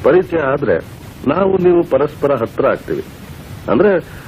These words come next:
ನನ್ನ ಮಾತು ಕೇಳಿದ್ರೆ ನಿಮಗೆ ಅಥವಾ ನಿಮ್ಮ ಮಾತು ಕೇಳಿದ್ರೆ ನನಗೆ ಒಂಥರ ಅನುಕಂಪ ಪೂರಿತವಾದ ವಾತಾವರಣ ನಿರ್ಮಿತವಾಗುತ್ತೆ.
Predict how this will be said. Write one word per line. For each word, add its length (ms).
ನನ್ನ 220
ಮಾತು 320
ಕೇಳಿದ್ರೆ 340
ನಿಮಗೆ 440
ಅಥವಾ 600
ನಿಮ್ಮ 220
ಮಾತು 280
ಕೇಳಿದ್ರೆ 320
ನನಗೆ 360
ಒಂಥರ 280
ಅನುಕಂಪ 540
ಪೂರಿತವಾದ 640
ವಾತಾವರಣ 680
ನಿರ್ಮಿತವಾಗುತ್ತೆ. 680